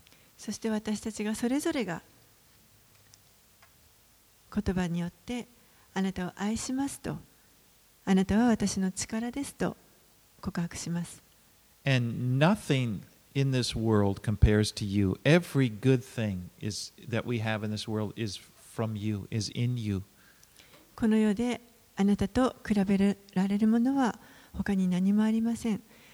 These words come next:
Speaker 2: And we
Speaker 1: 私たちの持っている良いものはすべてあなたのうちにあります。
Speaker 2: We rejoice in that, Lord.
Speaker 1: そのことを私たちは喜びます。
Speaker 2: Help us, Lord, to have this perspective.
Speaker 1: どうかこのような視点で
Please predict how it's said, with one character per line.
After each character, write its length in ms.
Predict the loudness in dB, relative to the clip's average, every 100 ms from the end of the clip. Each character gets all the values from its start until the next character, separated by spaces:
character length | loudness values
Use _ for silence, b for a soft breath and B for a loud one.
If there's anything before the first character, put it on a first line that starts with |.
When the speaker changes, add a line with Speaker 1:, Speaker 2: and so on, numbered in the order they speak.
| B
Speaker 2:
And 200 | 0 2
we 60 | 2
Speaker 1:
私 40 |
た 80 | 2
ち 100 | 4
の 220 | 4 4 -2 -14 2
持 120 | 2
っ 40 |
て 140 | 4 2
い 40 |
る 80 | 6
良 160 | 6 8
い 80 |
も 120 | 6 4
の 100 | 2
は 100 | 0
す 200 | -2 -2
べ 120 | -2
て 240 | -2 -8 -8 B B B 0
あ 120 | 4
な 140 | 4
た 120 | 4
の 200 | 2 2 0 -8
う 60 |
ち 140 | -8 -6
に 100 | -8
あ 60 |
り 100 | -6
ま 140 | -8 -2
す。 100 | 2
Speaker 2:
We 100 | 6
rejoice 720 | 6 4 6 8 8 6 2
in 80 | 4
that, 160 | 2
Lord. 340 | 2 -2 -2 -4 -12 _ b b _
Speaker 1:
そ 160 | -2 0
の 100 | 2
こ 120 | 0
と 160 | 2 2
を 20 |
私 280 | 2 0 -2
た 80 |
ち 140 | -4 0
は 60 |
喜 340 | 2 4 2 -2
び 140 | -2
ま 140 | -2 -4
す。 160 | -10 _ 2
Speaker 2:
Help 340 | 6 6 6
us, 260 | 6 4 0
Lord, 320 | 4 6 4
to 260 | 2 0 0 B B
have 320 | 0 4 4
this 220 | 6 6 6
perspective. 720 | 4 4 4 2 2 -2 -8 -10 -20 _ -20 B B -2
Speaker 1:
ど 120 | -2
う 40 |
か 300 | 0 0 0 0
こ 120 | -2
の 100 | 0
よ 140 | 0
う 40 | 0
な 140 | -2
視 160 | -2 -2
点 300 | -2 0 0
で 220 | -4 -6